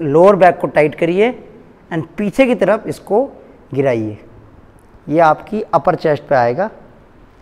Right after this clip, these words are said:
वन, इस तरीके से आगे tight, again slow down, पीछे की तरफ जहाँ तक last flex हो पाए।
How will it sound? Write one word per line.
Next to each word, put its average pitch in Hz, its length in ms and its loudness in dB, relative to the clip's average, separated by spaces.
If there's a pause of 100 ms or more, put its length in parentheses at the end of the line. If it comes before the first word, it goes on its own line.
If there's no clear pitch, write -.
(280)
वन, 123 420 -2
इस 170 160 -6
तरीके 165 260 0
से 165 60 0
आगे 139 200 2
tight, 160 500 -6 (920)
again 170 480 -2
slow 143 280 -2
down, 170 260 0 (1400)
पीछे 143 240 -4
की 143 80 -2
तरफ 170 360 -4 (180)
जहाँ 151 320 2
तक 185 100 -2
last 156 300 6
flex 165 280 2
हो 160 60 4
पाए। 175 180 0